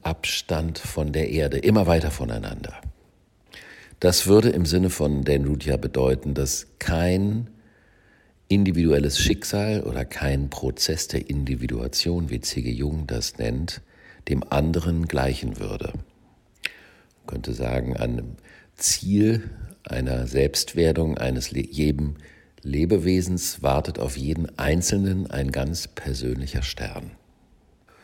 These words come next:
Und diesen Punkt nennt man die Himmelsmitte und den unteren Punkt nennt man die Himmelstiefe.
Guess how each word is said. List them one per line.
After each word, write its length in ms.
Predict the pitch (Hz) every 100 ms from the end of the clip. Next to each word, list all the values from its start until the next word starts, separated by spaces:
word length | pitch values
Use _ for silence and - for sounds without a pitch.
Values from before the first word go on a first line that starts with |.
| - _
Und 200 | 73 69
diesen 220 | 71 92
Punkt 420 | - 98 98 -
nennt 220 | 78 71 78
man 160 | 69
die 100 | 65
Himmelsmitte 920 | 65 76 69 67 - 67 69 101 131 151 - - -
und 240 | - 64 -
den 320 | 67 64 - - _
unteren 460 | - 92 104 101 101
Punkt 260 | 98 95 -
nennt 260 | 71 67
man 140 | 69 69
die 100 | 67
Himmelstiefe. 720 | 67 64 - - 53 -